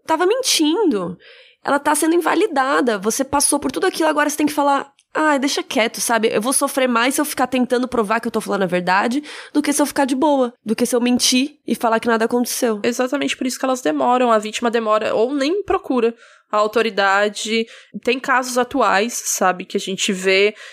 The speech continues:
Speaker 2: de uma mulher acusando algum homem que é, sei lá, minimamente conhecido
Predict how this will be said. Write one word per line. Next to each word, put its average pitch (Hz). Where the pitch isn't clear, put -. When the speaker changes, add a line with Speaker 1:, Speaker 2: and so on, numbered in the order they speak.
Speaker 2:
de 185
uma 196
mulher 185
acusando 214
algum 208
homem 214
que -
é, 220
sei 262
lá, 214
minimamente 247
conhecido 233